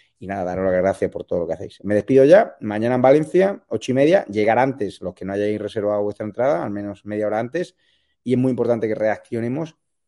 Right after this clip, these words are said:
y digamos a todos los que han presionado para que este evento no se celebre, que estamos preparados y que ya nada volverá a ser como antes. Ribó,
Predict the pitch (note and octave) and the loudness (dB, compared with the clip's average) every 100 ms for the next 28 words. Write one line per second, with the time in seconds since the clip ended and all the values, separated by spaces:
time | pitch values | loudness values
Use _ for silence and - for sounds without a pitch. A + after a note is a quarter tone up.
0 | _ _ - A2 A2 B2+ A#2+ G2 G2 F#2 | _ _ -12 -6 0 2 0 -4 -8 -4
1 | - C3 C3 B2 A2+ G#2+ G#2+ A2 G2 G2 | 0 0 0 -2 -6 -6 -8 -8 -8 -8
2 | G2 G#2 A2+ G2+ G2 G2 F#2+ G#2+ A#2 C#3 | -8 -8 -8 -10 -12 -14 -12 -4 -2 0
3 | E3 E3 _ _ - G2 A2+ A#2 A#2+ G#2 | -2 -6 _ _ -16 -12 -6 -6 -4 -4
4 | G#2 A#2+ D3 - - F#2 G2 F#2+ A2 A2 | -2 -2 -4 -8 -18 -14 -8 -4 -4 -4
5 | B2 C#3 - F#2+ F#2 F#2+ A#2+ C3+ - - | -6 -8 -10 -12 -10 -6 -6 -8 -16 -12
6 | - A#2+ - _ - F#2+ F2 F2 E2 - | -8 -8 -10 _ -14 -12 -10 -12 -16 -20
7 | - F2+ G2+ G#2 A#2 G#2+ - | -20 -12 -8 -2 0 0 -4